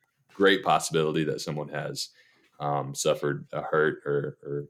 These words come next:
just an offense from someone in the church or a pastor. And so that, that needs to be respected, I think. But, um,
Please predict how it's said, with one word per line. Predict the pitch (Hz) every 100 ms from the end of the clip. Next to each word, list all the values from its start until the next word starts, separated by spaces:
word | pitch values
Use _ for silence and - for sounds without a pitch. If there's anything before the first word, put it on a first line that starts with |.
| _
just | 78 78
an | 78
offense | 73 78 76 76
from | - 76
someone | - 78 76 73
in | 76
the | 73
church | - 76 73 -
or | 71
a |
pastor. | - 76 73 - 73 69 - _ _ _ -
And | 76
so | - 76
that, | 82 82 82 -
that | 87 85 -
needs | 85 80 78
to |
be | 76
respected, | 73 73 87 82 78
I | 76
think. | 73 71 71
But, | 87 95 71 - _ _ _ -
um, | 73 71 69